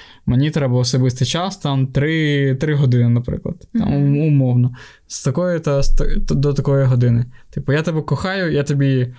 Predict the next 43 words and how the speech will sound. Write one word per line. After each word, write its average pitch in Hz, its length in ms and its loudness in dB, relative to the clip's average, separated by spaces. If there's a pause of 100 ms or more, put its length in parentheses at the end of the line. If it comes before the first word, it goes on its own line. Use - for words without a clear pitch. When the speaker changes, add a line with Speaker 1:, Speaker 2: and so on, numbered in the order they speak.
(100)
Speaker 1:
довіряю, 151 540 0 (340)
ти 147 140 0
мені 131 160 2
також 131 260 0
довіряєш, 139 500 0
і 143 40 2
тому 151 260 0
ми 143 100 2
можемо 135 440 0
це 139 360 -2
собі 127 240 2
дозволити. 123 600 0 (420)
Speaker 2:
До 214 100 -4
речі, 220 600 -2
це 202 220 -2
ж 214 140 0
дійсно 226 400 0
питання 214 400 0
ще 226 180 -2
й 214 80 2
про 202 200 -2
довіру. 190 680 0 (640)
Speaker 1:
Да, 123 400 0
це 143 200 0
велике 165 360 -2
питання 156 460 -2
про 156 360 0
довіру, 151 480 0
тому 143 280 0
що, 139 420 -2 (320)
ну, 135 80 2
наприклад, 143 420 0
якщо 151 240 -2
ми 160 100 0
з 160 40 -6
тобою 147 340 0
там 139 100 0
спілкувалися 143 680 -2
і 143 140 0
не 139 380 2
ходили 131 340 2
в 127 60 2
універ, 135 480 0